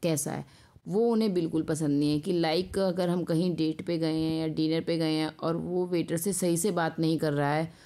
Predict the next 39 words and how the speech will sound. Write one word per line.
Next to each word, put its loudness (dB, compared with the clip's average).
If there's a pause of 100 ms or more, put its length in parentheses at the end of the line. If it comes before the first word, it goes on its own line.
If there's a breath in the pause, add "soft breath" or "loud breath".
(180 loud breath)
तो 0
मेरे 2
लिए 2
वो 2
रेड 0
फ्लैग 0
है। 0 (400 loud breath)
और 2
उनकी -2
ये 0
बात 0
सुन -4
के -4
सच -2
में, 0 (140)
सच -6
में 0
अच्छा -2
लगा 0 (360 loud breath)
कि 0 (580)
जो 0
भी 0
कोई 2
इंसान 0
है, 2
अगर 0
वो 0
सामने 0
वाले 0
को -2
रिस्पेक्ट -2 (180)
इस -4
वजह 0
से 0
दे 0
रहा 2
है 2
कि -2
कोई, 0